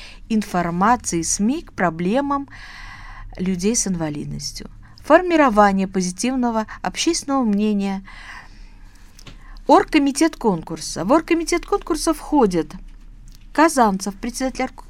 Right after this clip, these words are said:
оргкомитета, Грудина, главный специалист Самарской О В О С, Семёнова, ведущий специалист, Тюгашова, директор Самарской спецбиблиотеки, Строганова, директор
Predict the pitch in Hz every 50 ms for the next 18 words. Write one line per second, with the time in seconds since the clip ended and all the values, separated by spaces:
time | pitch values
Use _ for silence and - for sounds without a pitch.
0 | - - 240 240 - - 247 240 240 247 - - - 240 226 220 214 - 208 214
1 | 208 - - - - - - - - - 262 269 294 294 262 233 220 240 233 226
2 | 226 226 233 214 220 233 220 214 214 214 - - - 220 220 - 233 220 220 214
3 | 208 - - 220 214 220 208 202 196 196 - - - 208 208 202 - - - -
4 | - - - - - 226 220 208 202 202 196 190 202 202 196 196 - - - -
5 | - - - - - 330 349 320 285 262 254 247 240 233 226 226 220 226 226 -
6 | - - - - - - 226 208 220 208 190 - 214 196 196 - - 202 196 -
7 | 208 202 202 202 202 202 196 - - - - - - 190 175 175 170 165 - -
8 | 170 156 151 165 - 214 - - 190 196 208 226 226 220 - - 214 - - 214
9 | 214 208 208 208 214 - - - 220 214 - - 208 196 196 208 202 190 202 202
10 | 208 - - 208 196 196 - - - - - - - - - - - - - -
11 | - 320 320 285 247 240 254 247 247 240 240 233 - - 180 175 180 185 180 185
12 | 208 226 - - - 285 285